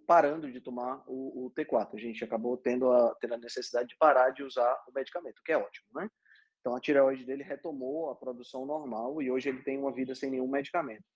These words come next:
Então, assim, eu acredito que existam níveis que devam ser, que, que são estabelecidos, aí é o,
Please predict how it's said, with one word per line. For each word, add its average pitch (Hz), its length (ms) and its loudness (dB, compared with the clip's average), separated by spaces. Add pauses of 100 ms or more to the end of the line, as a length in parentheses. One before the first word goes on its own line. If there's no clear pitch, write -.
(420)
Então, 226 140 0
assim, 196 340 4
eu 180 140 10
acredito 185 540 4
que 180 80 -8
existam 180 380 -6
níveis 175 640 -4
que 156 120 -8
devam 160 360 -4
ser, 151 460 -2
que, 143 240 -6
que - 140 -10
são 185 260 0
estabelecidos, 147 880 0
aí 135 240 8
é 131 100 6
o, 123 160 -4